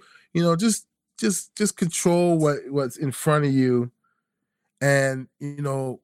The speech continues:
remember that this life, it ain't that serious, man. It really ain't that serious. You know, the, we've had some troubling times in the last couple years, um, you know, and, and I don't know what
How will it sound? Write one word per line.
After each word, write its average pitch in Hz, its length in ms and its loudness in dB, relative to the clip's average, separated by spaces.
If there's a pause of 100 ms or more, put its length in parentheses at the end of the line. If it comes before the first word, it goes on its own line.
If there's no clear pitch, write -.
(100)
remember 147 1120 -2
that 120 240 -8
this 139 220 -6
life, 147 220 -2
it 151 60 -6
ain't 165 160 -2
that 135 200 -2
serious, 110 540 -4
man. 101 380 -20
It 123 240 -10
really 139 360 0
ain't 110 120 -4
that 101 180 -12
serious. - 520 -12
You 104 60 -6
know, 104 180 -4
the, 110 160 -8 (680)
we've 123 120 -2
had 165 140 4
some 160 180 -2
troubling 160 540 0
times 151 420 -2
in 143 60 -6
the 139 80 -8
last 139 320 -6
couple 147 300 -6
years, 143 240 -2
um, 139 240 -10
you 131 100 -20
know, 131 160 -20
and, 127 180 -20 (100)
and 123 120 -16
I 135 60 -8
don't 143 140 -6
know 139 100 -10
what 139 140 -8